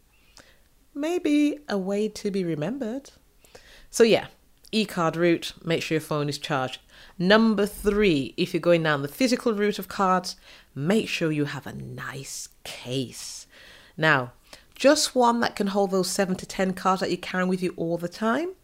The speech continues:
And when you're at gigs, you need something that will hold about fifty or more, maybe a hundred cards, depending on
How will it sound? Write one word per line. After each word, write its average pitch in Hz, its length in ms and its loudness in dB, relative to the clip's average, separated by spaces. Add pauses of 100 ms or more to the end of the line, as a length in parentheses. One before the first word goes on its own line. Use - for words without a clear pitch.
(600)
And 180 240 2
when 202 140 2
you're 190 160 2
at - 180 0
gigs, 233 400 0
you 185 80 2
need 185 280 2
something 180 400 -2
that 170 120 -4
will 165 200 -6
hold 165 280 -2
about 156 240 0
fifty 175 460 -4
or 160 200 2
more, 156 360 2
maybe 156 240 -4
a 139 60 0
hundred 165 460 -2
cards, 180 520 -2
depending 170 400 -6
on 160 160 -2